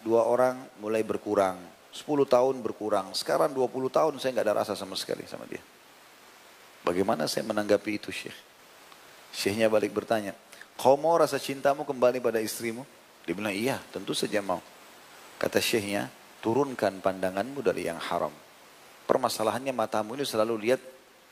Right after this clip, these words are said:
selain dari istrimu. Jadi selalu saja kau temukan kekurangan istri. Apalagi istrinya sudah lima puluh tahun yang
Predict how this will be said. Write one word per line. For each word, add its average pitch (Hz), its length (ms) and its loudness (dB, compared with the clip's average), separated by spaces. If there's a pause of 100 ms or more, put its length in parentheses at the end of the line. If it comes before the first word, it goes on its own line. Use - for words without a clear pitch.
(200)
selain 98 400 2
dari 117 240 2
istrimu. 131 480 -2 (800)
Jadi 110 160 4
selalu 107 320 2
saja 123 240 0
kau 147 80 4
temukan 117 400 0
kekurangan 117 480 0
istri. 127 320 -4 (1040)
Apalagi 117 500 4
istrinya 123 320 -4
sudah 113 160 0
lima 110 240 0
puluh 110 220 -2
tahun 127 340 4
yang 110 80 -6